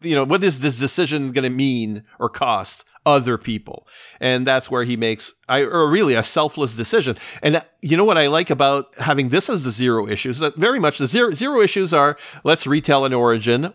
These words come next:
or, uh, it's gonna be for some of these series, the, you know, number one. It's number zero, but it's gonna be, like, the number one.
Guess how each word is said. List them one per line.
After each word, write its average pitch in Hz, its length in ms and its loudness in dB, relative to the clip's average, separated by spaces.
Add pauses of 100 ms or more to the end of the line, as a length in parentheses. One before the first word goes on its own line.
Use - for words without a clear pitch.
or, 117 420 0 (420)
uh, 123 140 2
it's 120 140 -4
gonna 123 200 2
be 117 260 2
for 120 200 0
some 113 160 -4
of 110 80 -2
these 107 180 -4
series, 131 520 0 (180)
the, 127 440 2 (180)
you 135 80 0
know, 117 100 2
number 143 280 2
one. 110 280 -4 (160)
It's 110 120 -8
number 160 200 4
zero, 147 380 4
but 131 100 0
it's 117 140 -6
gonna 131 160 2
be, 120 140 0
like, 117 160 0
the 117 80 0
number 120 260 2
one. 113 400 0